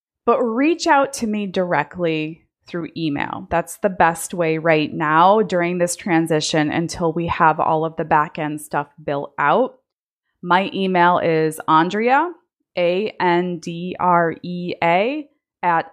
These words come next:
andrea scalisi dot com. And that email is going to change in the coming weeks, but that's what it is right now, and I will be checking that for a while. So if you're interested in getting into the program,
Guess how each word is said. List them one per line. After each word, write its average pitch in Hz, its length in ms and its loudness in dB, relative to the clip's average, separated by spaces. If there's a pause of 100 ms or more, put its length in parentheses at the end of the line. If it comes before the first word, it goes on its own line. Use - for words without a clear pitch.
andrea 220 520 2
scalisi 190 920 -2
dot 160 320 -2
com. - 480 -12 (460)
And 160 140 -8
that 180 220 0
email 254 420 4
is 202 220 -2
going 240 320 -2
to 294 120 -6
change 254 520 0
in 180 80 0
the 175 100 -2
coming 175 380 -2
weeks, 226 520 -6
but 185 160 0
that's 202 300 2
what 240 120 2
it 262 120 2
is 247 240 2
right 226 240 -2
now, 175 380 2
and 180 180 -2
I 160 120 2
will 165 120 0
be 160 160 -8
checking 190 460 -4
that 175 280 0
for 185 200 0
a 185 60 2
while. 165 540 0
So 151 540 -4 (600)
if 233 160 2
you're 240 160 2
interested 190 540 2
in 170 160 0
getting 175 360 4
into 214 460 -2
the 233 100 0
program, 185 720 2